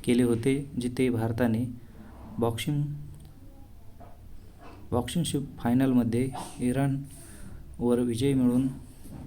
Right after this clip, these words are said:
विजय मिळवला. प्रश्न पाचवा, कच्च्या आंब्यामध्ये कोणते आम्ल असते? उत्तर आहे सायट्रिक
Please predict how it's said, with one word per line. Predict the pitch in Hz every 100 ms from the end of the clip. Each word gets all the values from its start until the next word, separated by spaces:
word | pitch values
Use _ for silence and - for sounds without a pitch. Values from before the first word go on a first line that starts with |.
| -
विजय | 127 120
मिळवला. | 135 123 120 110 107 - - - - - - - - - - - - - - - - - - - - - - - - - - - - - - - - - - - - - -
प्रश्न | 147 135 135
पाचवा, | 123 117 127 123 - - -
कच्च्या | 127 - 160
आंब्यामध्ये | 143 127 120 117 113 123
कोणते | 139 135 135
आम्ल | 120 117
असते? | 113 - 156 - -
उत्तर | 117 127
आहे | 117
सायट्रिक | - 110 - 160